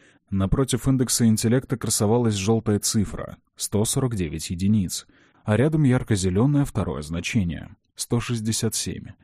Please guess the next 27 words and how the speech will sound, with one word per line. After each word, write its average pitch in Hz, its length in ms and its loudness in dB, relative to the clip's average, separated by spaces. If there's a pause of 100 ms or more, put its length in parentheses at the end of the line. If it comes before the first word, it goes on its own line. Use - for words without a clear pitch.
Миха 117 360 2
стал 127 240 0
считать 117 400 0
время 113 300 4
по 107 140 0
схеме, 127 400 2
проведённой 98 580 2
в 117 100 2
инструкции 117 580 0
нейросети, 113 800 0 (200)
и 131 80 0
получилось 156 560 2
у 139 60 0
него, 147 220 0
что - 180 -4
на 104 100 4
второй 98 320 2
ранг 127 300 0
ему 151 220 4
нужно 123 360 4
ещё 135 380 0
два 82 320 -4
ночных 117 400 -4
курса 104 360 -4
с 143 120 -4
небольшим 143 420 -2
хвостиком, - 720 -4